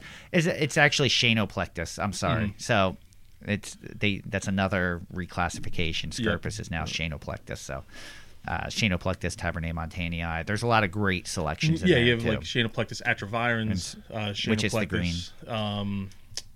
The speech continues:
Speaker 2: cyprinus is woolgrass.
Speaker 1: Yeah, woolgrass.
Speaker 2: And, uh, and that's a really cool one
Speaker 1: Yeah.
Speaker 2: just for the seed head if you have some kind of wetland or, or a pond or stream on your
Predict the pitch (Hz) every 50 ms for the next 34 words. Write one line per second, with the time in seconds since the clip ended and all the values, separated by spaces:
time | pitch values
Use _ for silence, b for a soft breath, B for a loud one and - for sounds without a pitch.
0 | - - - - - - - 120 107 - 110 104 104 113 120 127 143 151 - -
1 | - 110 104 104 110 117 123 120 - 123 95 82 160 - - - - - 101 95
2 | 87 87 - 90 90 92 92 - - - - - - 104 110 107 104 107 104 101
3 | 101 101 101 95 - - 113 120 117 120 127 156 - - 123 110 107 107 101 101
4 | 101 - - 113 107 104 101 101 101 101 104 98 95 101 - - - - 117 110
5 | - - 120 104 107 104 - - 113 110 110 107 113 107 104 104 104 - 110 95
6 | 107 104 104 101 104 104 - - 104 104 - 107 107 107 101 101 107 101 - 101
7 | 104 101 104 101 101 101 78 92 98 98 95 - - 110 104 101 101 104 107 104
8 | 101 101 101 104 104 - - - - - 110 113 110 107 107 107 104 104 101 101
9 | 101 98